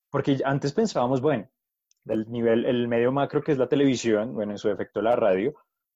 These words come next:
eh, pero el, el foco, televisión. Pero hoy en día cuando tenemos en el celular, básicamente en la palma de nuestra mano, acceso a todo el mundo, vemos todos los estereotipos que queramos, o sea,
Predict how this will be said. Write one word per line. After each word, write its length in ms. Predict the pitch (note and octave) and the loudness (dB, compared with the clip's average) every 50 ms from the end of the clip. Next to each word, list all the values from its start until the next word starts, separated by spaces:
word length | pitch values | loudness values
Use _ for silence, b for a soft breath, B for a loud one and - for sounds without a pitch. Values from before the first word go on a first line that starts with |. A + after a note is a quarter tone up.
| _ _ - | _ _ -4
eh, 160 | B2+ A2+ A2+ | -2 0 0
pero 140 | A2 C3+ B2+ | 2 2 0
el, 180 | B2 - - _ - | 0 0 -4 _ -6
el 100 | B2+ A#2+ | -6 -2
foco, 340 | - D3+ D#3 - A3+ G3+ | -2 -2 0 0 0 0
televisión. 480 | - D3 A#2+ A2+ G#2+ G#2 G#2+ A2 F#2 - _ _ _ _ _ _ _ _ _ | 2 2 2 2 0 0 -2 -4 -6 -6 _ _ _ _ _ _ _ _ _
Pero 160 | B2+ B2 C#3+ | -2 0 2
hoy 80 | B2+ B2 | 2 2
en 100 | C#3 D3 | 0 0
día 200 | D#3+ F3 F3 E3+ | 2 2 2 2
cuando 180 | F3 F#3 F#3 - | 2 -2 -2 -2
tenemos 540 | D3 B2 A#2 A2 A2+ A#2+ A#2+ - - _ _ _ _ _ _ _ | -4 -4 -4 -4 -4 -6 -8 -10 -16 _ _ _ _ _ _ _
en 120 | - C3+ C#3+ | -8 -6 -6
el 80 | C3+ | -6
celular, 600 | - - B2 A#2 A#2 A2+ A2 G#2+ G#2+ A2 - - _ _ _ | -2 -2 0 0 2 2 2 2 0 0 -4 -8 _ _ _
básicamente 540 | - - G2+ G#2 - - C#3+ C#3+ B2 A2+ A2+ | -6 -6 -6 -6 -4 -4 -4 -4 -4 -4 -2
en 40 | A#2+ | -2
la 140 | C3 B2+ - | -2 -2 0
palma 240 | A#2+ A2 G#2 A2 | -2 -2 0 -2
de 40 | A2 | -2
nuestra 260 | A#2+ C3 - - C3+ | -4 -4 -4 -4 -2
mano, 300 | A#2+ A2 G#2 G2+ G#2 A2 | -2 -2 -2 -4 -6 -6
acceso 340 | A2 A2+ - - A#2 - D3 | -8 -8 -8 -10 -8 -8 -8
a 60 | - | -2
todo 180 | - C3 C#3 D3 | 0 2 2 2
el 80 | D#3+ F3+ | 2 0
mundo, 380 | F3+ D#3+ C#3 A2 A2+ A2 - - _ _ _ _ _ _ _ _ | 0 -2 -2 0 -2 -2 -2 -6 _ _ _ _ _ _ _ _
vemos 340 | C3 C3+ B2+ C3 C#3 C3+ - | -4 -2 0 0 -2 -2 0
todos 200 | E3+ E3 D#3+ E3 | 2 2 2 2
los 140 | E3 D#3+ F#3 | 2 0 -4
estereotipos 640 | F3+ - E3+ C3+ A#2+ - - A2+ - - B2+ - | -6 -6 -4 -6 -4 -4 -6 -8 -6 -6 -8 -8
que 80 | - - | -10 -14
queramos, 500 | - B2 A2 B2 C#3+ A2+ F2+ F#2 - - _ | -8 -4 -2 -2 -2 -4 -6 -12 -16 -16 _
o 80 | G#2+ | -10
sea, 320 | - - A#2 G#2 G2+ G2+ | -2 0 0 0 0 -2